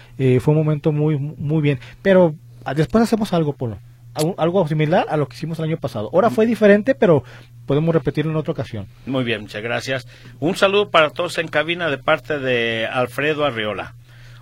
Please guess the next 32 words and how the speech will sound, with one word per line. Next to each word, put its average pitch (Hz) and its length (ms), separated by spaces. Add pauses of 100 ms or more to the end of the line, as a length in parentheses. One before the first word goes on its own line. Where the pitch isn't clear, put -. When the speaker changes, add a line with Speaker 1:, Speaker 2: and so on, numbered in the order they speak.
Speaker 2:
Hoy 196 180
fui 220 160
a 220 40
hacer 208 300
un 202 340
válida 170 440
cortesía 151 600
de 147 120
la 135 120
semana 147 320
pasada, 156 480
Multiservicios 127 640
Jalos, 156 460 (380)
muy 165 240
amables 175 520
y 131 60
rápidos. 123 480
Solo 156 240
tenía 147 280
mucho 156 280
trabajo 160 640
y 127 160
no 143 440 (100)
pude 151 280
agradecerles 131 680
como 123 240
debería, 127 380
pero 123 260
por 120 160
favor, 135 360 (800)
agradecerles 131 800
también 165 500